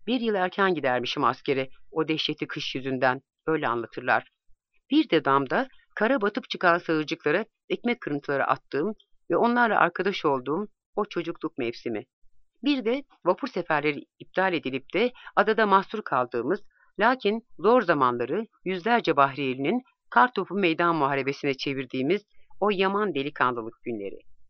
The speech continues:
Bir de buzlar çözülmeden oyununda oynarken sahneye beyaz köpük tanecikleriyle yağdırdığımız kar tanelerinin altında dehşetli üşüdüğüm sanal zamanlar. Yirmi yaşındaydım.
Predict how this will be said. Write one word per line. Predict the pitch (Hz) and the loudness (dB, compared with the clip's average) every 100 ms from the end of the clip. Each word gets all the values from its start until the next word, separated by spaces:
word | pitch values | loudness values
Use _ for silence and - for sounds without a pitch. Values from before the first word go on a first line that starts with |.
| - - | -16 -6
Bir | 226 156 | -4 -2
de | 147 269 - - | -6 -6 -10 -6
buzlar | 190 180 214 | -4 0 0
çözülmeden | 214 185 180 208 135 139 | 0 -4 -2 -2 0 -2
oyununda | 123 127 135 139 | -2 -2 -2 0
oynarken | 113 131 143 139 - 165 208 _ _ _ _ | -2 0 -2 -2 -2 -2 -4 _ _ _ _
sahneye | - 226 226 220 | -2 0 0 0
beyaz | 170 190 208 | 2 2 2
köpük | - 165 - | -4 -6 -8
tanecikleriyle | 156 151 139 - - 139 139 135 | -2 -2 -2 -6 -4 -4 -2 -2
yağdırdığımız | 139 135 135 135 139 135 131 _ _ _ _ _ | 2 2 2 -2 -2 -2 -2 _ _ _ _ _
kar | - 208 | -2 -2
tanelerinin | - 151 143 135 127 131 | 0 -2 -2 -4 -4 -4
altında | 131 135 135 139 135 190 - - - - | -2 -2 -2 -4 -2 -2 -4 -20 -20 -4
dehşetli | - - 156 - 151 | -2 0 -4 -6 -8
üşüdüğüm | 143 - 131 131 202 247 - | -6 -6 -6 -4 -4 -6 -14
sanal | - - 160 151 | -16 -6 -4 -2
zamanlar. | 120 113 110 107 98 - _ _ - - - - - - | -4 -4 -4 -4 -8 -10 _ _ -20 -20 -20 -20 -20 -10
Yirmi | 214 254 247 | -4 0 0
yaşındaydım. | 143 - 143 120 113 113 | 0 -2 0 0 -2 -10